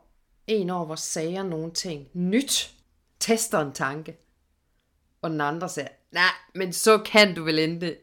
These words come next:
end du ikke siger faktisk." <laughs> Eller det var, da henter der nogle ting, det gør nogle ting med den, som har sagt det. Den bør jeg revidere, den kanskje skæms, eller, "Nej, det er sandt,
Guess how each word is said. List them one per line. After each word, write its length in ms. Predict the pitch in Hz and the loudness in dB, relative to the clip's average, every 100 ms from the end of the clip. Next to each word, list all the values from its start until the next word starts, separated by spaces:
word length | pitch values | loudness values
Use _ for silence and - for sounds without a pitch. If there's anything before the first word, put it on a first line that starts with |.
| - | -2
end 200 | 208 208 | 2 4
du 60 | |
ikke 340 | 180 180 180 175 | 4 4 -2 -4
siger 520 | - - 165 175 - | -4 -2 -2 -2 -6
faktisk." 760 | - - - - - - - - - _ - | -4 -4 -4 -16 -14 -10 -10 -12 -20 _ -20
<laughs> 460 | - - 208 - | -20 -18 -16 -8
Eller 220 | 180 147 151 | -6 -4 -4
det 120 | 170 | -2
var, 200 | 156 208 - - - - - | -2 -4 -12 -12 -12 -14 2
da 120 | 240 247 | 6 6
henter 540 | 240 226 214 269 254 | 4 0 0 0 0
der 100 | 196 | -2
nogle 240 | 185 196 208 | -4 -6 -4
ting, 220 | 226 190 | -4 -2
det 220 | 220 190 | -2 -2
gør 200 | 196 196 | 2 2
nogle 240 | 226 190 196 | 0 -4 -6
ting 240 | 214 185 | -4 -6
med 80 | 165 | -6
den, 160 | 180 | -8
som 180 | 175 165 | -10 -12
har 80 | 160 | -10
sagt 500 | - - - - - | -6 -6 -6 -10 -20
det. 80 | - _ | -20 _
Den 120 | 208 175 | -10 -4
bør 160 | 175 | -2
jeg 240 | 165 170 156 | 0 -2 -6
revidere, 1080 | 139 139 _ - 220 226 226 220 214 214 214 214 _ _ _ _ _ _ _ _ _ | -8 -12 _ -6 -2 -2 -2 -4 -8 -10 -14 -20 _ _ _ _ _ _ _ _ _
den 260 | 185 175 151 | -6 -4 -6
kanskje 1000 | 156 151 156 - 156 139 135 143 - - | -8 -8 -6 -6 -4 -6 -10 -14 -18 -20
skæms, 520 | - 208 214 208 - | -6 -2 -2 -2 -6
eller, 140 | 135 - | -10 -10
"Nej, 220 | 135 131 | -14 -14
det 60 | 139 | -10
er 40 | |
sandt, 460 | - 135 135 - | -8 -8 -10 -14